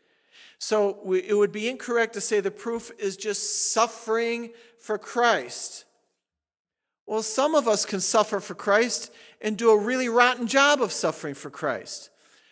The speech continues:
We could suffer for Christ and whine. We could suffer for Christ and be discouraged and depressed.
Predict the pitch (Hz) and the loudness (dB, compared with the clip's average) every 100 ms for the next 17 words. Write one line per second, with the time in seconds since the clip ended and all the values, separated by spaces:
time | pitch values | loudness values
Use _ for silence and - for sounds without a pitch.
0 | _ 185 202 202 - 185 170 185 - 185 | _ -6 -2 0 2 2 0 -4 -8 -12
1 | - 185 202 196 226 220 - 226 214 180 | -4 -2 0 -2 -6 -8 -4 2 4 4
2 | 143 117 110 113 - - - 170 180 180 | 0 -4 -10 -16 -20 -20 -12 -8 -4 -4
3 | - 190 175 175 190 175 196 185 190 185 | -2 -2 -2 -6 -8 -6 -2 -2 -2 -6
4 | 180 170 170 - 175 160 165 165 - 165 | -6 -6 -6 -6 -2 0 0 -4 -8 -8
5 | 175 - 220 160 110 - | -8 -2 0 0 0 -10